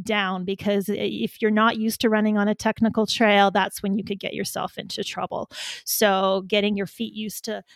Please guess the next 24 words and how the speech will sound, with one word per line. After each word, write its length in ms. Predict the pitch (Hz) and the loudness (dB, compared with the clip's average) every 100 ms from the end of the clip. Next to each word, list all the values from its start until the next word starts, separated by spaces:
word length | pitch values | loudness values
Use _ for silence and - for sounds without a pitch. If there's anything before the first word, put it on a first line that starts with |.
| _ | _
to 100 | 330 | -4
landing 480 | 339 330 311 320 320 | 0 0 0 -4 -4
and 100 | 269 | -4
that 180 | 208 - | -4 -6
confidence 720 | 330 302 285 302 285 285 - 370 - 349 302 | -4 -4 0 0 0 -4 0 0 2 -2 -2
<laughs> 400 | - - - - | -6 -8 -8 -6
of 120 | 233 | -6
how 160 | 220 202 | -4 -4
you're 180 | 196 190 | -4 -8
gonna 160 | 190 | -10
go 140 | 190 190 | -8 -8
down 240 | 180 185 | -8 -6
the 80 | 190 | -6
trail 300 | - 202 190 | -4 -2 -2
safely. 640 | - - - - - - _ _ _ _ _ - | -4 -8 -12 -12 -12 -14 _ _ _ _ _ -12
So 340 | - 214 208 | -4 -2 -2
the 120 | 202 | -6
three 220 | 226 339 330 | -6 -4 -2
things, 420 | 359 294 277 262 | -2 -2 -2 -4
start 220 | 254 226 | -6 -6
slowly 360 | - 247 240 226 | -4 -2 -2 -2
with 200 | 208 - | -6 -2
mileage, 520 | 262 247 247 233 - _ - | 4 6 6 2 -4 _ -10
technicality, 920 | 269 240 233 220 190 185 180 180 185 | -6 -2 -2 0 0 0 -2 -4 -8